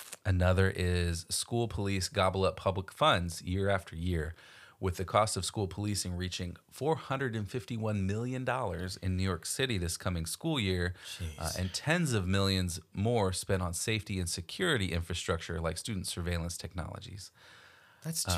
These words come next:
Speaker 1: Um,
Speaker 2: much money.
Speaker 1: It's so much money. So those are two things, uh, two, two quick reasons out of twelve quick reasons from that resource,
Speaker 2: <laughs>
Speaker 1: um, that I think highlight the ways that, that this isn't,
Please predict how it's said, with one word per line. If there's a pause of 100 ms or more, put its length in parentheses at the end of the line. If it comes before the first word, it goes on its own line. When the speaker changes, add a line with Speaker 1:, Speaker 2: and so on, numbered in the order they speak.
(120)
Speaker 1:
Um,
Speaker 2:
much
money. (240)
Speaker 1:
It's
so
much
money.
So
those
are
two
things, (240)
uh,
two, (300)
two (300)
quick
reasons (400)
out
of
twelve
quick
reasons
from
that
resource, (300)
Speaker 2:
<laughs>
Speaker 1:
um,
that
I
think
highlight
the
ways
that,
that
this
isn't,